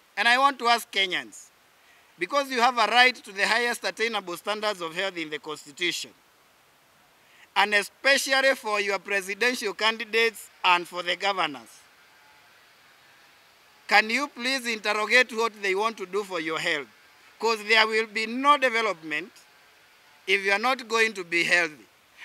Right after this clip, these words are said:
So anybody talking about development of a country must first talk about how they are going to improve the health status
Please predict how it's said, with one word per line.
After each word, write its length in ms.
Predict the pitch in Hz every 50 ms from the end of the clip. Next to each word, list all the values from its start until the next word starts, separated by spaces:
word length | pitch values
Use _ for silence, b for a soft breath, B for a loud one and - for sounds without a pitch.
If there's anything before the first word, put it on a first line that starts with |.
| B B B
So 180 | - 214 214
anybody 460 | 233 269 285 294 302 311 302 285 294 269
talking 480 | 269 254 254 254 - 262 254 254 240
about 520 | 220 202 190 226 240 240 247 247 - 233 185
development 680 | 190 175 180 180 185 220 233 226 233 233 233 233 202 202
of 140 | 170 160
a 80 | 165 160
country 460 | - 190 185 196 185 160 151 131 104 _ _ _ _ _ _ _ _ _
must 340 | 127 147 170 185 190 180 -
first 500 | 220 208 - - - 226 254 254 240 - - _ - - _ _ -
talk 180 | 214 214 -
about 640 | 208 185 170 170 196 208 208 214 214 214 214 196 - - _ _ _ _ _ _ _ _ _ _ _ _ _ _ _ _ _ _ _
how 180 | - 196 220 220
they 160 | 196 185 175
are 60 | 170
going 420 | 165 170 202 208 208 208 208 190 _ _ _ _ _ _ _ _ _ -
to 80 | 170
improve 520 | 175 170 165 151 185 185 208 214 214 208 180
the 100 | 160 143
health 340 | 131 185 190 202 196 180
status 580 | - - 175 180 180 - 190 180 180 180 - -